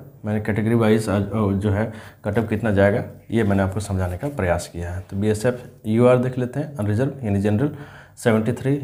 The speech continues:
ईडब्ल्यूएस सिक्सटी सिक्स, ओबीसी सिक्सटी एट, एससी सिक्सटी फ़ोर and एसटी फिफ्टी एट।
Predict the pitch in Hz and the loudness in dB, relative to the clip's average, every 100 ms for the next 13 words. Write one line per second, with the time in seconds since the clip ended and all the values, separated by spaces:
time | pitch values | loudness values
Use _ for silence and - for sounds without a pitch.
0 | 143 113 110 113 117 135 - - - 104 | -2 0 2 2 0 -2 -8 -12 -10 -6
1 | 143 143 - - 107 104 104 127 - - | -6 -6 -10 -4 -2 0 -2 -8 -8 -12
2 | - 107 131 - - - - - - - | -6 -4 -4 -10 -20 -20 -20 -14 -6 0
3 | 113 - 139 135 127 - 120 - 135 - | 0 2 -2 -2 -6 -4 -6 -4 -6 -6
4 | - 104 95 - 131 - - - 98 - | -4 -2 -2 -2 -6 -6 -12 -10 -10 -6
5 | 113 117 - 92 - | -6 -6 -6 -6 -6